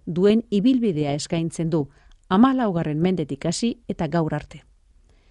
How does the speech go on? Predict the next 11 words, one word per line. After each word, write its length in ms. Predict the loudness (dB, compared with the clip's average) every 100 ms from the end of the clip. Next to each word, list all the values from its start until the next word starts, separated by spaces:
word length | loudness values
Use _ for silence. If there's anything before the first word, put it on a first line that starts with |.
| _ _ _
Dokumentuen 580 | 0 6 6 6 6 4
bidez 280 | 4 4 4
dakigu 480 | 2 0 0 0 -2
mila 280 | 0 2 4
lareun 340 | 4 4 4 4
eta 260 | 2 0
laurogeita 520 | 2 2 2 0 0
batean 600 | 0 0 0 0 0 -2 -4
balestez, 760 | -4 0 0 0 2 2 0 -8 _ -20 _
pikez, 500 | -4 4 6 4 -2 _ _ -4
alabardez 720 | 2 4 4 4 4 4 2